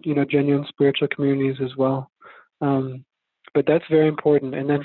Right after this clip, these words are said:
from there, then, um, you can get, uh, personal guidance that's fine-tuned to who you are, you know, based on, um, you know, your relationships with the people who you meet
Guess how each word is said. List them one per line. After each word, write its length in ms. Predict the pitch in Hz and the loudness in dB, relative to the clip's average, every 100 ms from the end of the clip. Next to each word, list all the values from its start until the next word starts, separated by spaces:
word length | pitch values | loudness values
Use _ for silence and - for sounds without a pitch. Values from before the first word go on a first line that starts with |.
| - | -2
from 220 | 160 175 | -2 0
there, 260 | 165 139 135 | 2 2 2
then, 380 | 139 143 147 143 _ _ - _ - | 0 -4 -8 -18 _ _ -20 _ -6
um, 240 | 135 131 131 | -2 -2 -4
you 100 | 147 | -4
can 160 | 165 | -2
get, 200 | 156 143 143 - | 0 0 0 -4
uh, 120 | 151 - | -2 -2
personal 480 | - 185 - 165 147 | -2 -2 0 0 2
guidance 460 | 143 147 143 120 120 - - _ _ - _ _ | 4 4 4 0 -6 -20 -20 _ _ -20 _ _
that's 180 | 147 139 - | -2 -2 0
fine-tuned 500 | 147 151 156 160 151 | 0 2 0 -2 0
to 80 | 143 | 0
who 140 | 151 160 | 0 0
you 280 | 156 143 | 0 2
are, 260 | 143 139 127 | 4 4 2
you 120 | 139 135 | -2 -4
know, 160 | 131 - - - - - | -4 -4 -16 -20 -8 -2
based 280 | 143 139 147 | 0 0 0
on, 320 | 135 131 123 _ _ - - - | 0 -2 -12 _ _ -20 -20 -6
um, 440 | 139 135 127 123 117 _ _ | -2 -2 -4 -10 -18 _ _
you 80 | 160 | -2
know, 60 | 143 | 0
your 180 | 131 135 | 2 2
relationships 720 | 135 139 139 170 - 143 - | 2 2 0 0 0 -2 -2
with 100 | 139 | -4
the 80 | 135 | -2
people 300 | - 143 143 | -4 -2 0
who 80 | 135 | 0
you 160 | 135 135 | -2 0
meet 280 | 139 135 | 2 0